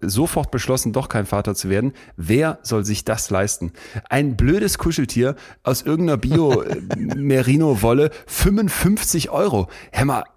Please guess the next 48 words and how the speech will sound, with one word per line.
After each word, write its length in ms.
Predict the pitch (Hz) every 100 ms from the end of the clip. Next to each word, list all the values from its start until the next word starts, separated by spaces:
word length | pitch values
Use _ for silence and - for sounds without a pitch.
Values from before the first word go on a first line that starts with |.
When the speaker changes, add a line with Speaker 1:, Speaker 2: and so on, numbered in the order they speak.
| -
Speaker 1:
äh, 680 | 135 135 127 98 - - 120
so 140 | 139
eine 120 | 147 147
Schnabeltasse 760 | - 135 208 185 147 139 143
dann 160 | 135 -
aus 200 | 120 120
irgendwie 260 | 131 139
partikelfreiem 800 | - 135 - 156 170 - 127 127
Plastik, 480 | 135 160 - 151 -
äh, 420 | 69 73 92 71
t-, 160 | - 147 - - -
das 200 | - 113
war 80 | 139
so 160 | 143 226
teuer 380 | - 214 233
alles. 260 | - 139 - 698
<laughs> 40 |
Ich 140 | - 622
war, 100 | 220 -
ich 220 | 190 165
war 100 | 151
richtig 300 | 190 214 -
geflasht. 420 | 226 156 185 - - - -
Und 140 | - 123
wenn 100 | 165
ich 80 | 139
dann 160 | 175
auch 80 | 196
dran 160 | 175 143
denke, 220 | 170 156
dass 160 | 139
dann, 140 | 156 160
dann 120 | 139
irgendwann 200 | 139 147
auch 140 | 156 139
die 120 | 135
Aufgabe 380 | 143 - 127 113
der 100 | -
Erziehung 300 | 110 160 139
dazu 260 | 104 - 117
kommt, 220 | 139 -
boah. 340 | 120 - - - - - - - _ _ -
Ja, 180 | 113 - -
Respekt 680 | 113 - 147 - - 120 120
bis 180 | 123 -
Angst 360 | 110 135 131
ist 200 | -
da, 60 | -